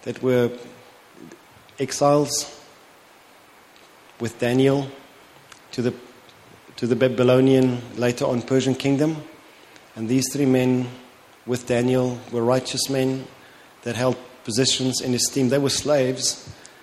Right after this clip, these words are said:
but they had positions of honor. They were in civil governance. They were in the metropole or in local governance, municipal governance, or even provincial governance, um, overseeing cities and places. Men of prestige.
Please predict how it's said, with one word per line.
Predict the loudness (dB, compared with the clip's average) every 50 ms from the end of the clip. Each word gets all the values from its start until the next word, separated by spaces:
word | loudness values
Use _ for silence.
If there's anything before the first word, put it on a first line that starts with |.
| -20 -16 -14
but | -12 -8
they | -4 -2 -2 0
had | 0 0 -2 -4 -6 -8
positions | -4 -2 -2 -2 -2 -2 -4 -6
of | -6 -6 -8 -6 -2
honor. | 0 0 2 0 0 -4 -8 -12 -18 -20 -20 -20 -12 -8
They | -6 -4
were | -2 -2 -4 -6 -6 -8
in | -6 -4
civil | -2 -2 0 0 2 2
governance. | 2 2 2 2 2 0 0 -2 -4 -6 -6 -8 -8 -14 -18 -20 -20 -20 -20 -20 -20 -14 -6
They | -2 0 2
were | 4 4 4 2
in | 2 0 0 0 0
the | 2 2
metropole | 2 0 0 -2 -6 -4 -2 0 2 4 4
or | 4 4 4
in | 4 2 2 0 -2 -6 -12 -16 -10 -4
local | -2 -2 -2 0 0 0
governance, | 2 2 2 2 2 2 2 0 0 0 0 0 0
municipal | 0 0 0 0 0 0 0 -2 0
governance, | 2 2 2 2 2 2 4 4 2 2 0 0
or | 2 2
even | 2 2 2 2 0 0 -2
provincial | -4 -4 -2 -2 -2 0 0 -2 0
governance, | 0 0 2 2 2 2 0 0 0 -2 -2 -4 -8 -16 -20 -20 -20 -20 -20 -20 -20 -20 -20 -12 -6
um, | -4 -2 0 0
overseeing | 0 0 0 2 2 2 2 4 4 4 4
cities | 2 0 0 0 0 0 0 0 -2
and | -4 -4
places. | -2 -2 -2 -2 -2 -2 -2 -4 -4 -6 -8 -12 -18 -20 -20 -20 -20 -20 -18 -6 -2
Men | 0 2
of | 2 0 0
prestige. | -2 -4 -2 0 2 2 4 2 0 -2 -6